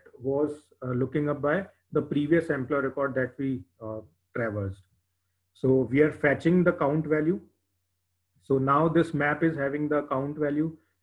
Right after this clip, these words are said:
and we are, uh, fetching it through get, uh, incrementing it by one,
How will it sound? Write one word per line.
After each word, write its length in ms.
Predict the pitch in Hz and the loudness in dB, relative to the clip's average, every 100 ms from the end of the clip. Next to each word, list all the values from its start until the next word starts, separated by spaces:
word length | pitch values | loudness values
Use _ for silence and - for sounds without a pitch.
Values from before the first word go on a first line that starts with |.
| - | -14
and 260 | 127 127 120 | -8 -4 0
we 120 | 135 | 2
are, 340 | 139 139 - | 2 -2 -8
uh, 80 | 127 117 | -12 -4
fetching 320 | 135 127 151 | -4 -2 -2
it 220 | 151 147 _ _ - | -2 -4 _ _ -6
through 200 | 139 127 | -4 0
get, 300 | 139 170 - - _ _ _ _ _ _ _ | 0 0 -4 -20 _ _ _ _ _ _ _
uh, 120 | 120 135 | -8 -6
incrementing 560 | 139 139 156 151 156 160 | -4 -2 0 0 0 0
it 120 | 156 | 0
by 160 | 156 151 | 0 0
one, 320 | 135 175 | -2 -6